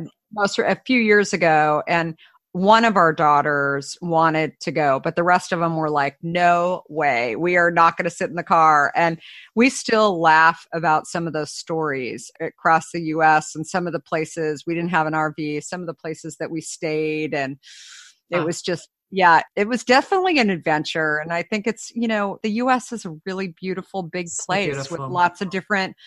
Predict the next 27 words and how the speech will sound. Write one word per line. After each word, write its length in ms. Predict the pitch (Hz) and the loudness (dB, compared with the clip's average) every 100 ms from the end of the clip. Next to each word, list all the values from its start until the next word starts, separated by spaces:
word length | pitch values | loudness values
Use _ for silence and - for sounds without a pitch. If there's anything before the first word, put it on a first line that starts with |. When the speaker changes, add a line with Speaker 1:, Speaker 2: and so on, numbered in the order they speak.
| - - - | -20 -14 -6
Speaker 1:
you 100 | 190 | 0
know, 340 | 165 156 160 _ _ _ | 0 0 -4 _ _ _
things 360 | - 240 233 220 | -2 0 2 2
along 400 | 208 202 196 196 | 2 4 4 4
the 60 | 185 | 4
way 600 | 185 185 180 175 180 180 | 6 6 6 6 6 2
to 120 | - | -2
see. 640 | 175 - 202 190 185 180 180 | -4 0 2 4 6 6 6
And, 360 | 160 151 156 - | 4 4 0 -2
and 260 | 175 165 160 | 0 0 0
so 200 | - 170 | -2 -4
definitely 600 | 151 170 - 180 156 170 | 2 0 0 -4 -4 -2
the 140 | 160 | 0
national 380 | 165 170 - 175 | 2 2 0 -6
parks 720 | - 175 165 165 165 - - | -2 2 4 4 -2 -10 -6
and, 160 | 170 160 | -4 -2
Speaker 2:
Yeah. 200 | 139 - | -2 -2
Speaker 1:
oh, 140 | 175 | 0
they're 160 | 180 202 | 2 2
gonna 180 | 262 254 | 2 2
have 160 | 202 | 2
a 60 | 165 | 0
great 380 | - 156 151 - | -2 -2 -2 -4
time, 440 | 160 151 143 135 | -4 -2 -2 -2
but 100 | 156 | 0
Speaker 2:
Yeah. 120 | 120 | 2
Speaker 1:
definitely 640 | 170 165 170 135 156 156 | 2 0 -2 -10 -8 -8